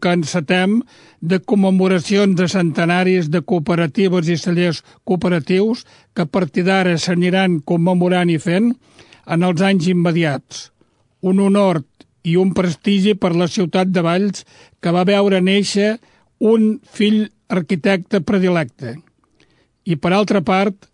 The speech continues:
anirem entrant en els dies propers a la Setmana Santa. Fa uns dies es va presentar el programa opuscle de la Setmana Santa vallenca, de trenta pàgines, amb portada reproducció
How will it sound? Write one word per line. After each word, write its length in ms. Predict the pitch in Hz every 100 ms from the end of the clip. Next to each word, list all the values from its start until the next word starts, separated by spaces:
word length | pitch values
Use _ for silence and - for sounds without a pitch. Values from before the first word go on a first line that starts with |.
| -
anirem 440 | 175 180 190 208 196
entrant 520 | 175 180 180 202 214 - _ 160
en 160 | 170
els 220 | 180 170 156
dies 580 | 214 196 185 170 - - _ -
propers 640 | 175 143 190 214 208 - _ _
a 120 | - 175
la 80 | 185
Setmana 480 | 185 180 180 190 190
Santa. 540 | 185 165 143 135 113 143 _ _ _ _ _ _ _
Fa 140 | 180
uns 160 | 196 190
dies 300 | 165 214 214
es 60 | 202
va 140 | 190 185
presentar 680 | 190 180 185 151 185 208 -
el 140 | 190
programa 640 | 165 185 175 190 202 208 202
opuscle 560 | 175 185 202 - 220 196
de 80 | 196
la 80 | 190
Setmana 440 | - 208 180 185 175
Santa 640 | 196 185 190 180 196 190 _ -
vallenca, 720 | 170 185 175 156 135 120 123 - _ _ -
de 80 | 170
trenta 400 | 190 196 190 196
pàgines, 800 | 185 175 147 147 135 139 - - _ _
amb 220 | 170 175
portada 480 | 202 185 160 190 202
reproducció 960 | 202 196 - 190 185 151 202 185 208